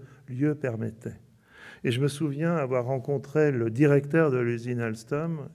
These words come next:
qui m'avait dit, euh, « Nous devons partir pour faire place pour la ville. » Et je lui avais dit, « Mais pourquoi partez-vous ? » Il m'a dit, « Mais parce que, voilà, c'est le sens de l'histoire. La ville se reconstruit sur elle-même, les usines vont se,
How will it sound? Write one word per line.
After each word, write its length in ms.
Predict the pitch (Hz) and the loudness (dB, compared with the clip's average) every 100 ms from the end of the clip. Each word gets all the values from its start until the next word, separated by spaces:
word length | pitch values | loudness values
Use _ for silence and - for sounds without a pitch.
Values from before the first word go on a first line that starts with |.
| - | -20
qui 200 | - 131 | -14 -8
m'avait 320 | 123 117 120 | -4 -2 -2
dit, 360 | 117 139 156 139 | -4 -6 -8 -6
euh, « 220 | 135 123 - | -8 -10 -8
Nous 120 | 127 | -6
devons 240 | 117 131 | -4 -4
partir 560 | 143 135 - - 170 160 | -2 -2 -4 -4 -2 -2
pour 340 | - 131 123 | -4 -6 -6
faire 260 | - 147 131 | -4 -4 -4
place 380 | - 147 151 147 | -6 -2 -2 -2
pour 200 | - 120 | -6 -4
la 120 | 117 | -4
ville. » 360 | 107 110 110 110 _ _ _ - _ - | -4 -10 -12 -18 _ _ _ -20 _ -10
Et 60 | |
je 80 | 117 | -6
lui 80 | 123 | -2
avais 200 | 131 143 | -2 -2
dit, « 180 | 147 196 | 0 2
Mais 220 | 175 135 | 2 0
pourquoi 460 | 131 - 143 - 185 | -4 -6 -6 -2 -2
partez-vous ? » 600 | 143 - 127 113 110 113 - _ _ _ _ _ _ _ | -2 -4 -8 -6 -8 -14 -20 _ _ _ _ _ _ _
Il 40 | 135 | -10
m'a 100 | 127 | -8
dit, « 140 | 139 | -6
Mais 120 | 143 117 | -6 -6
parce 260 | 123 - | -8 -12
que, 140 | - 170 | -6 -4
voilà, 460 | 165 113 135 160 | -4 -4 -6 -6
c'est 180 | - 127 | -8 -10
le 60 | 113 | -10
sens 340 | - 127 123 | -8 -8 -6
de 80 | 113 | -6
l'histoire. 760 | 113 110 - 151 156 170 151 - - _ _ _ - | -6 -10 -8 -4 -2 -4 -8 -14 -20 _ _ _ -12
La 100 | 131 | -10
ville 380 | 110 131 131 | -8 -8 -8
se 180 | 120 - | -10 -12
reconstruit 600 | 113 113 110 117 - 127 | -12 -12 -12 -14 -12 -12
sur 260 | 123 127 120 | -12 -12 -10
elle-même, 440 | 120 110 123 147 151 135 135 | -10 -10 -10 -10 -12 -16 -16
les 220 | 120 113 | -14 -12
usines 560 | 117 107 120 127 120 110 123 - - - _ _ - | -12 -12 -12 -10 -10 -14 -18 -20 -20 -20 _ _ -18
vont 120 | 117 | -18
se, 360 | - 117 110 | -14 -12 -12